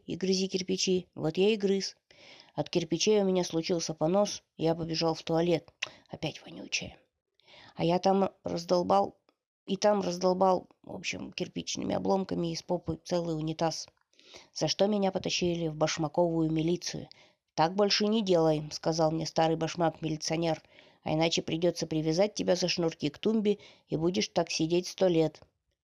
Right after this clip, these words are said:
Я не хотел сидеть сто лет, привязанный к тумбе. Вместо этого отправился работать контролёром в трамвай.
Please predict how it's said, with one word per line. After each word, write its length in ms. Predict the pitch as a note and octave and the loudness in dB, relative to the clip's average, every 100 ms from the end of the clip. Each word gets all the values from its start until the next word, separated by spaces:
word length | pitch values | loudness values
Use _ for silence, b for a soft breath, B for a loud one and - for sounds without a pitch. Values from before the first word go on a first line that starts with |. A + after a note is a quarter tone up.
| _ _ | _ _
Я 80 | - | -4
не 120 | D#3+ | -2
хотел 360 | F3 F3 F3 D#3+ | 0 0 0 0
сидеть 380 | D#3+ E3 D#3+ D#3 | 0 0 0 0
сто 160 | - | 0
лет, 240 | D#3 E3 D#3+ | 2 2 0
привязанный 480 | D#3+ D#3+ D#3+ E3 D#3+ | 0 2 2 -2 -4
к 60 | |
тумбе. 420 | - D#3+ D#3+ D#3 - b b b - | -2 0 0 -2 -8 b b b -2
Вместо 320 | E3 D#3+ E3+ | -2 0 0
этого 300 | E3 E3+ E3 | 2 2 0
отправился 480 | D#3+ E3+ E3 - E3 | 2 2 2 0 -2
работать 420 | E3+ F3+ E3 - | 2 0 -2 -4
контролёром 640 | E3 E3+ F#3 F#3+ E3 D3 | -2 2 2 4 2 0
в 100 | C3+ | -8
трамвай. 520 | - D#3+ F3 E3 C#3+ | -4 0 2 2 2